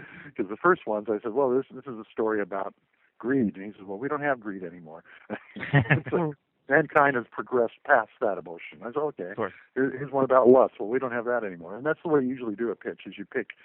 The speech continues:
Speaker 1: certain emotions that you're gonna tie the pitch to.
Speaker 2: Hmm.
Speaker 1: And that wasn't working. So he said, "Do you have anything else?" And I said, "Well, I'm curious." Uh, how old does a Vulcan live to be? And he says, "Well, we've never really nailed it down. We've implied that,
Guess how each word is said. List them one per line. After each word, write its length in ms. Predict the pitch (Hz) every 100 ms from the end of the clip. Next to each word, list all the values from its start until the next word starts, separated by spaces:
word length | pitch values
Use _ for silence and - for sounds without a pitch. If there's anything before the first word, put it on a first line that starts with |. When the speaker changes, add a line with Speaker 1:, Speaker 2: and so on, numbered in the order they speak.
| - _ -
Speaker 1:
certain 200 | 170 117
emotions 520 | 117 120 127 - 98
that 140 | 98 104
you're 80 |
gonna 140 | 101 98
tie 260 | - 101 90
the 80 |
pitch 220 | - 107 - -
to. 200 | 117 90 _ _ _ _
Speaker 2:
Hmm. 100 | 107 92 _ -
Speaker 1:
And 360 | 135 135 131 135
that 160 | 160 156
wasn't 220 | 139 123
working. 400 | 98 98 127 113 _ _ _ _ _ _ - -
So 60 | 131
he 80 | 113
said, 140 | 117
"Do 80 | 127
you 60 | 135
have 120 | 131
anything 360 | 123 - 123
else?" 240 | 151 147 107
And 100 | -
I 40 | 113
said, 100 | -
"Well, 140 | 123 170
I'm 160 | 165 -
curious." 420 | - 185 160 98 - _ _ _ _ _ _ _ _ -
Uh, 420 | 110 107 107 104 -
how 180 | 147 156
old 180 | 151 139
does 120 | 127
a 40 | 113
Vulcan 500 | 110 120 117 98 98
live 140 | 98
to 80 | -
be? 400 | 147 190 95 78
And 100 | 95
he 80 | 101 -
says, 100 | 113
"Well, 140 | 147
we've 160 | 147 151
never 200 | 190 107
really 380 | 101 135 127
nailed 360 | 104 101 113 101
it 140 | -
down. 340 | - 98 80 82
We've 180 | 92 110
implied 640 | 110 - 117 117 113 101
that, 200 | 101